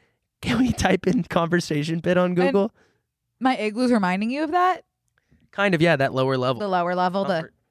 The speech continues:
Speaker 2: the tropical area?
Speaker 1: Yeah, the tropical area. So see, this is, this is in my dream house.
Speaker 2: Oh, oh.
Speaker 1: There's something really special about a conversation pit. I think they're gonna come
Speaker 2: I've
Speaker 1: back.
Speaker 2: seen those.
Speaker 1: I think they're gonna come back.
Speaker 2: Those are fun.
Speaker 1: Yeah, I think, I mean, like, if I could afford, um,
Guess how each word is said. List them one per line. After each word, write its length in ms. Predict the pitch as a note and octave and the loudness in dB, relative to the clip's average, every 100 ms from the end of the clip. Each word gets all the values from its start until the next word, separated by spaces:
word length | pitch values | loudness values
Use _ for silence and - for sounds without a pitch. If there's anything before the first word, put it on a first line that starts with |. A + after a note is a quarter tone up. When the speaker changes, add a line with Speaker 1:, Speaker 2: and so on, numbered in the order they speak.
| - | -6
Speaker 2:
the 100 | G#3+ | -2
tropical 400 | F#3+ E3 F#3+ G3+ | 0 0 0 2
area? 420 | G3+ G#3+ A#3 A#3 | 2 4 2 0
Speaker 1:
Yeah, 220 | C#3+ C3+ B2+ | -6 -16 -14
the 80 | C3 | -4
tropical 400 | D3 C#3 D3+ C#3 | -2 0 0 2
area. 340 | B2+ B2+ B2 - _ _ _ _ _ - | 2 2 0 -8 _ _ _ _ _ -4
So 160 | F3+ | -2
see, 180 | - E3+ | 0 -2
this 260 | C#3+ E3+ F3+ | 0 2 2
is, 140 | - C3+ | -2 -2
this 180 | D#3+ | 0
is 120 | F3+ E3 | 0 0
in 100 | D#3+ | 2
my 100 | D3 | 2
dream 120 | C4+ | 4
house. 380 | D4 C#4+ C4 A#3 | 4 4 4 2
Speaker 2:
Oh, 220 | G3 F3+ | 2 -2
oh. 480 | - A#3 A#3+ A#3 G#3 | 0 2 2 2 2
Speaker 1:
There's 160 | F3 D#3+ | 0 0
something 360 | F3 F#3 G3+ E3 | -2 -2 -2 0
really 240 | E3 D#3 | 0 0
special 480 | - - D3+ - C#3 | -2 0 0 2 2
about 180 | B2 B2 | 2 0
a 60 | |
conversation 680 | - B2+ B2+ A#2+ B2 A#2 A#2 | -2 -2 -2 -2 -2 -4 -4
pit. 160 | A#2+ A2+ _ - | -6 -6 _ -10
I 60 | A2+ | -6
think 140 | F3 | -4
they're 80 | D3 | -4
gonna 160 | B2+ B2+ | -6 -8
come 160 | - | 0
Speaker 2:
I've 120 | G3 G3+ | 2 2
Speaker 1:
back. 140 | D#3 | 2
Speaker 2:
seen 160 | A3+ G#3 | 2 0
those. 300 | E3 C3 B2+ | 0 -2 -4
Speaker 1:
I 60 | |
think 240 | A2+ D3+ - | -6 -6 -4
they're 100 | E3 | 0
gonna 160 | E3+ | 0
come 200 | - E3 | 0 0
back. 260 | D#3 - - | 0 -2 0
Speaker 2:
Those 180 | A#3 D#4 | 2 2
are 100 | C#4 | 2
fun. 420 | E3+ D3 D#3+ F#3+ _ _ | 0 0 -2 -8 _ _
Speaker 1:
Yeah, 240 | - B2+ B2 | -6 -2 0
I 80 | B2 | 2
think, 240 | D3 - | 2 0
I 60 | C3+ | -2
mean, 160 | C3 | -2
like, 140 | B2 B2 | -4 -6
if 100 | A#2+ | -8
I 80 | |
could 120 | A#2+ A#2 | -8 -10
afford, 440 | - A#2+ A2+ A2 _ _ _ _ _ _ _ _ | -10 -10 -10 -14 _ _ _ _ _ _ _ _
um, 320 | A#2+ A2+ A2+ | -16 -16 -18